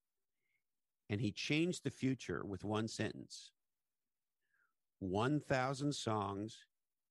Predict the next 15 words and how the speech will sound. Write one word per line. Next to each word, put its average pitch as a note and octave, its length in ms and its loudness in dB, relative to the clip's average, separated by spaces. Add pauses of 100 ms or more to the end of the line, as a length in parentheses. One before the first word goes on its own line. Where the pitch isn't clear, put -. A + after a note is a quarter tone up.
(180)
in G#2 140 0
your F#2 140 0
pocket." - 520 -2 (2250)
And A2 140 0
so A#2+ 160 2
the A2 140 2
nose C3+ 540 2
pickers - 760 -4
in G#2+ 100 2
the A2 140 2
M B2 160 2
P A2+ 200 -2
three A#2+ 320 -2
category G2+ 800 -2
space - 540 -4